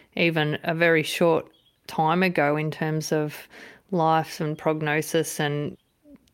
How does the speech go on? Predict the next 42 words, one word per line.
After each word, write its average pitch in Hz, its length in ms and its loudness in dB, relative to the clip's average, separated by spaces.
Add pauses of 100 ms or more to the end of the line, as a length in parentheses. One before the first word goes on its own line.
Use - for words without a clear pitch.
(200)
understanding 160 1000 0
and 156 100 0
awareness 151 540 2
of 156 160 0
what 165 160 4
it - 80 2
was 165 600 -2
for - 160 -4
someone 156 340 0
with 151 140 -2
Down 147 240 -2
syndrome. 156 320 -2
So - 120 -4
I'm 160 140 0
gr-, - 200 -6
so 180 240 2
grateful 156 580 0 (680)
to 160 280 2
be 151 180 4
a 147 60 2
parent 175 400 2
of 160 120 -4
a 147 140 0
little 165 300 0
boy 156 260 2
with 151 140 -2
Down 156 220 0
syndrome 156 420 -2 (140)
in 160 180 -2
this 160 240 0
day 160 160 2
and 151 140 0
age, 165 380 2 (840)
but 190 120 2
also 170 260 2
to 165 80 0
be 160 120 0
surrounded 156 440 -2
by 151 140 2
parents 151 500 -4
as 156 140 -4
well 147 400 2